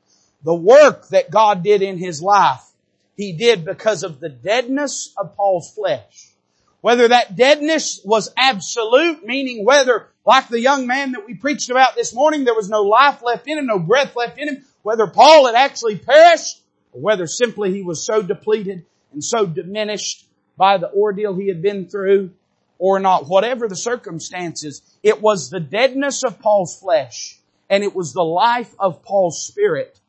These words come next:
that permitted God to work in his life in such a way. Say, "Preacher, what, what do you mean to say by this?" Well, let me read a passage to you out of Romans chapter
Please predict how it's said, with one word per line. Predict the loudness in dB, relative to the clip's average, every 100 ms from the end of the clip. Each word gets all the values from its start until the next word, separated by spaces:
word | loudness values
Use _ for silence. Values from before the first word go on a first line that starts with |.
| _ _ _
that | -6 -6 -8
permitted | -12 -8 -8 -8 -10 -2
God | 0 2 2 0 -4 _ _ _ -10
to | -8
work | -4 -4 -4 -8 _ _
in | -20 -18
his | -18 -12
life | -8 -8 -10 -20
in | -20
such | -20 -20 -20
a |
way. | -20 _ _ _ _ _ _ _ _ _
Say, | -10 -4
"Preacher, | -2 -2 -4
what, | -8 -6 0 0 0 -2
what | -2
do | -2
you | -4
mean | -6 -8
to |
say | -10 -10 -8
by | -2 -2 -2
this?" | -6 -4
Well, | -4 -4 _ _
let | -10 -10
me | -8
read | -6 -6
a | -6
passage | -2 0 -2 -10 -14 -8
to | -4
you | -2
out | -2
of | -2
Romans | -6 -8 -10
chapter | -6 -6 -8